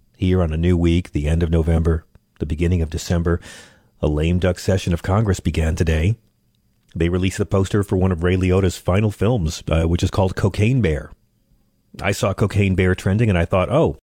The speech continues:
they gave Donald Trump Junior his indigenous name." Um, but the news we have to talk about at the top of the show is, of course, reading all the reviews from Donald Trump's holiday special,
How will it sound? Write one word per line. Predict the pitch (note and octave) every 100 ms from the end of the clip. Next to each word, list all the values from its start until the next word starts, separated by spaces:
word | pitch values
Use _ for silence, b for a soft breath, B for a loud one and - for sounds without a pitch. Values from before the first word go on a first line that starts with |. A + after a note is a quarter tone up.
| _ _ -
they | - F#2
gave | A2 G2+ - A2
Donald | G2+ A2
Trump | - A2+ F#2
Junior | B2+ A#2+ F2+
his | F#2 - -
indigenous | G#2 F#2 C3 A2 -
name." | F2 D#2 B B B B B -
Um, | A#2+ B2 A#2+ - _ _ _ _ _ -
but | C3 D#3 - -
the | - D3+
news | D#3+ F3 E3+ C#3
we | C3
have | G#2+ G2+
to |
talk | F#2+ F2+
about | F#2 E2+
at | E2+
the |
top | - E2+ E2+
of |
the | E2
show | - F2+
is, | F2+
of | G2+
course, | - F2 F2 - -
reading | E2+ G#2 G#2+
all | G#2
the | A2+
reviews | A#2+ G2+ E2+ E2+ F2
from | - F2
Donald | E2+ G#2 B2+
Trump's | C3+ B2+
holiday | - E3 C#3 F2+
special, | - F#2 -